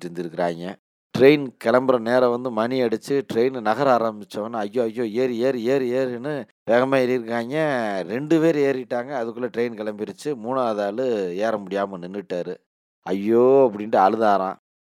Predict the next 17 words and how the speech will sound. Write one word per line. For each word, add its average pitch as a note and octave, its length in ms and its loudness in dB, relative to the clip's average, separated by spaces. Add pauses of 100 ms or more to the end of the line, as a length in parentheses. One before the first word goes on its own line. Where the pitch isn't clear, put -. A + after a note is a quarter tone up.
(100)
பக்கத்துல C3+ 320 4
இருந்தவங்க A#2 380 4
கேட்டாங்களா, A2 440 0
"என்னங்க A2 760 -4
மூணு A#2 320 -6
பேர் B2+ 260 0
நின்னுட்டு A#2 380 -4
இருந்தீங்க, A#2 200 -2
ரெண்டு A#2 260 -2
பேர் B2 160 4
ஏறிட்டாங்க, A2 540 0
நீங்க A2+ 380 -2
ஏறலன்றது G#2 500 -4
அதை A2+ 220 4
நினைச்சு A2+ 260 -2
அழுகுறீங்களான்னு?" F#2 840 -2 (180)
"இல்லைங்க, G#2 720 -2